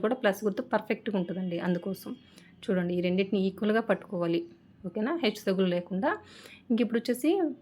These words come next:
నడుం పట్టిని స్టిచ్ చేసాం కదా బ్యాక్ పట్టికి, అది ఫోల్డ్ చేసేసుకొని ఇప్పుడు ఈ విధంగా మార్కింగ్ పెట్టుకోవాలి. అంటే ఎంత ఎక్సెస్ ఉంది సైడ్ షేప్ పట్టి అనేది మనకు అర్థమైపోద్ది అనమాట. సేమ్ అదే విధంగా ఇంకో వైపున కూడానండి. ఇక్కడ వచ్చేసి మార్కింగ్ పెట్టుకుంటున్నాను, ఎక్కడ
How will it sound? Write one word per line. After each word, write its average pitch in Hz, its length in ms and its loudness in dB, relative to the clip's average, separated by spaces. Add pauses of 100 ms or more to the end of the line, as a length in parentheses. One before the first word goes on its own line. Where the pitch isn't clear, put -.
(300)
నడుం 240 220 6
పట్టిని 254 260 4
స్టిచ్ 196 220 -4
చేసాం 196 280 0
కదా 170 160 2
బ్యాక్ 180 220 0
పట్టికి, 175 280 -4 (460)
అది 190 200 4
ఫోల్డ్ 202 260 4
చేసేసుకొని 196 500 2 (500)
ఇప్పుడు 214 260 0
ఈ - 80 6
విధంగా 214 240 2 (120)
మార్కింగ్ 190 320 4
పెట్టుకోవాలి. 170 480 0
అంటే 196 140 2 (120)
ఎంత 196 140 0 (100)
ఎక్సెస్ 202 300 -8
ఉంది 202 140 2 (100)
సైడ్ 185 280 4 (240)
షేప్ 196 240 2
పట్టి 190 200 0
అనేది 226 220 4
మనకు 196 220 2
అర్థమైపోద్ది 185 560 0
అనమాట. 170 260 -4 (720)
సేమ్ 220 320 6
అదే 190 200 4
విధంగా 196 260 2 (100)
ఇంకో 196 240 0
వైపున 180 280 2
కూడానండి. 175 420 -2 (1080)
ఇక్కడ 240 200 2
వచ్చేసి 269 320 0
మార్కింగ్ 226 320 6
పెట్టుకుంటున్నాను, 220 560 2
ఎక్కడ 202 160 0